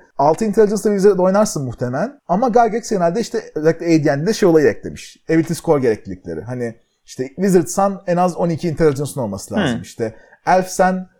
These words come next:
Speaker 1: işte senin Dex'in dokuzun altında olmamalı ve işte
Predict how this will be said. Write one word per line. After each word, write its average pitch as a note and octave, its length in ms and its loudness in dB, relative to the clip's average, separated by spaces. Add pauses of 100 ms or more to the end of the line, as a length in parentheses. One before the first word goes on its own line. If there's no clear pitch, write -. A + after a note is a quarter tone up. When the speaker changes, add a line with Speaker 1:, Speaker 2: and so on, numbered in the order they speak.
(200)
Speaker 1:
işte - 180 -6
senin E3+ 280 0
Dex'in E3 480 0
dokuzun D#3 300 0
altında D#3 380 2
olmamalı D#3 440 2
ve E3 200 6 (220)
işte E3 400 0